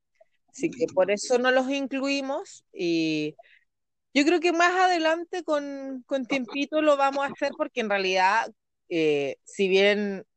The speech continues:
antes de que se cumpliera la fecha de aniversario de, del quinceavo debut de los chiquillos, con Betty teníamos planeado hacer esto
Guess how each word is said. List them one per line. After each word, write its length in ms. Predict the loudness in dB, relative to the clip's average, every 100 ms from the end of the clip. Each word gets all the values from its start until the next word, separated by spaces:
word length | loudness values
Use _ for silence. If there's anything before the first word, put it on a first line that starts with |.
| _
antes 380 | 0 0 -2 -2
de 160 | -2 -2
que 880 | 0 0 0 0 -2 -4 -4 -8 -12 _ _ _ _
se 220 | -10 -6 -2
cumpliera 460 | -2 2 4 4
la 140 | 2 0
fecha 280 | -2 -2 0
de 80 | 0
aniversario 960 | 0 -4 -6 -4 -2 0 0 0 0
de, 680 | 0 2 2 0 -2 -4 -6 _ _
del 280 | -6 -4 -4
quinceavo 640 | -6 -8 0 2 4 2
debut 320 | 2 2 0 0
de 100 | -2
los 140 | -2
chiquillos, 400 | -4 -4 0 0
con 260 | 0 -4 0
Betty 220 | 0 0
teníamos 520 | -4 -4 -4 -2 -2 -2
planeado 480 | 0 0 2 2 2
hacer 280 | 2 0 0
esto 400 | 0 -6 -8